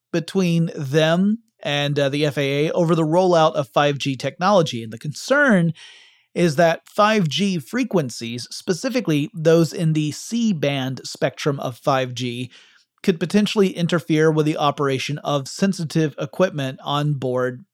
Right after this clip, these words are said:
airplanes and jets, like radio altimeters.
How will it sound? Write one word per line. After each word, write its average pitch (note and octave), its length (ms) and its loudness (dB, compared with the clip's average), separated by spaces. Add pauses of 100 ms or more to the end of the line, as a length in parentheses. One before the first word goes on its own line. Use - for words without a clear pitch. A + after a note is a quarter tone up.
(140)
airplanes B2+ 480 -6
and B2+ 100 -6
jets, F#3 500 0 (380)
like C3+ 240 -2 (160)
radio E3+ 460 2
altimeters. A#2+ 760 -6